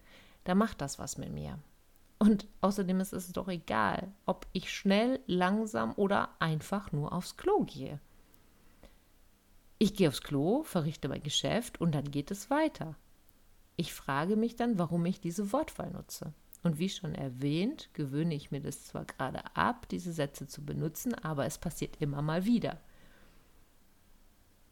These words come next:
Bemerkenswert finde ich in diesem Zusammenhang auch das Wort Mann. Mann mit M A N geschrieben. Achte mal darauf, wie oft du dieses Wort benutzt.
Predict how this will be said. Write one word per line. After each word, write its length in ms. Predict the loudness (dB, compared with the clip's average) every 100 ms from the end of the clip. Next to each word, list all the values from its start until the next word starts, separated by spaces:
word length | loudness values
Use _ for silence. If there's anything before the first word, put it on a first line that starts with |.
| -20 _ _ -20 -20 -20 -20 -8 2
Bemerkenswert 760 | 4 6 4 0 0 2 0
finde 340 | 2 2 2 2
ich 200 | -2 -2
in 160 | -2
diesem 240 | 0 0 -2
Zusammenhang 640 | -4 -2 0 0 0 -2
auch 140 | -2
das 300 | -2 -4 -2
Wort 280 | 0 0 -4 -10 0
Mann. 600 | 2 4 4 0 -6 -10 -18 -20 -20 -20 -8
Mann 480 | -2 2 2 2 2
mit 220 | 0 -2 -2
M 260 | -2 -2 -2
A 200 | -2 -2 -2
N 400 | 0 0 0 -2
geschrieben. 640 | -8 -10 -6 -6 -6 -8 -8 -14 -20 -20 -20 -20 -20 0
Achte 420 | 4 4 0 -6 0
mal 180 | 0 2
darauf, 560 | 0 0 2 0 -4
wie 120 | -6 -2
oft 340 | -2 -2 -6
du 80 | -6
dieses 400 | -4 -6 -6 -4
Wort 240 | -4 -4
benutzt. 580 | -4 -4 -6 -12 -16 -18